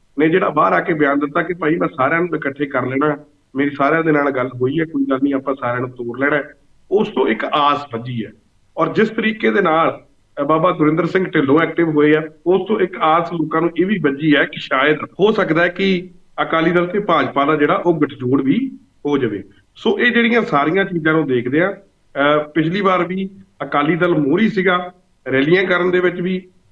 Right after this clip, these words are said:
ਔਰ ਚੋਣ ਪਿੜ ਭੰਗਾਉਣ ਦੇ ਵਿੱਚ ਵੀ, ਔਰ ਕੈਂਡੀਡੇਟ ਐਲਾਨ ਕਰਨ ਦੇ ਵਿੱਚ ਵੀ। ਇਸ ਵਾਰ ਵੀ ਸਰਦਾਰ ਸੁਖਬੀਰ ਸਿੰਘ ਬਾਦਲ ਹੋਰੀ ਮੋਹਰੀ ਹੈ।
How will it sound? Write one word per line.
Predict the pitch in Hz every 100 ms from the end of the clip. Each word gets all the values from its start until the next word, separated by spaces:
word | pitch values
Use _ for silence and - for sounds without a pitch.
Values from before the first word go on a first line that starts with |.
| -
ਔਰ | 160
ਚੋਣ | 170 165 165 175
ਪਿੜ | 185 185
ਭੰਗਾਉਣ | 190 190 170
ਦੇ | 160
ਵਿੱਚ | 160 160
ਵੀ, | 175 220 165
ਔਰ | 175
ਕੈਂਡੀਡੇਟ | 160 135 131 120
ਐਲਾਨ | 117 107 104
ਕਰਨ | 101 98
ਦੇ |
ਵਿੱਚ | 98 - 98
ਵੀ। | 95 _ _ _ _
ਇਸ | 160 226 208
ਵਾਰ | 208 208
ਵੀ |
ਸਰਦਾਰ | 220 - 151 156
ਸੁਖਬੀਰ | - 139 147
ਸਿੰਘ | - 165
ਬਾਦਲ | 131 127
ਹੋਰੀ | 131 147 170 170 - _ _ _
ਮੋਹਰੀ | 113 135 190 180
ਹੈ। | 165 -